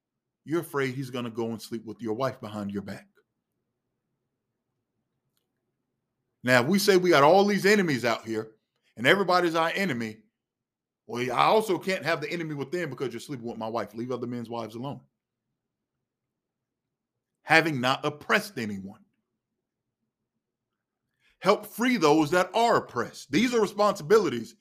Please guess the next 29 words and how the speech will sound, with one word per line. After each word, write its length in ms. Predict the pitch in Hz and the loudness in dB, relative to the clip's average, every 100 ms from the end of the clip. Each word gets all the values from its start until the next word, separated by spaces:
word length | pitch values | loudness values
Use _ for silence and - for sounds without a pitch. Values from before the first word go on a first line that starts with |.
| _ _ | _ _
that 180 | 147 160 | -6 -4
comes 300 | - 220 170 | -2 -2 -2
with 160 | 139 147 | -4 -2
those 220 | 165 131 | -2 0
rights 260 | 175 190 - | -2 -2 -4
that 180 | 139 | -8
we 100 | 135 | -10
talked 260 | 127 143 135 | -8 -8 -8
about 220 | 120 127 | -6 -4
earlier. 360 | 139 101 95 _ _ _ _ _ _ _ _ _ | -4 -6 -10 _ _ _ _ _ _ _ _ _
Have 200 | - 147 | 2 4
not 220 | 147 175 165 | 4 0 4
robbed 380 | 226 233 147 | 4 4 2
anyone. 420 | 139 117 101 95 - _ _ _ _ _ _ _ _ _ _ _ _ _ _ _ _ _ - | 0 -4 -8 -12 -16 _ _ _ _ _ _ _ _ _ _ _ _ _ _ _ _ _ 0
Have 260 | 160 160 | 2 4
not 240 | 185 196 - | 4 2 0
helped 400 | 170 220 - 120 | 0 0 -2 -2
though, 240 | 135 156 | 0 0
have 240 | 143 160 170 | 0 -2 0
not, 300 | 185 180 - - | 0 0 -4 -10
I'm 120 | 151 | -10
sorry, 340 | 143 117 110 110 _ _ _ | -6 -4 -6 -8 _ _ _
have 380 | - 233 294 160 | -2 2 2 0
helped 380 | 165 151 - 120 | -2 -2 -2 -2
those 440 | 127 117 104 - _ _ 117 | -2 -2 -6 -12 _ _ -6
that 140 | 123 | -2
are 100 | 117 | -2
in 80 | 107 | -4
hunger. 380 | 147 123 - | -6 -8 -10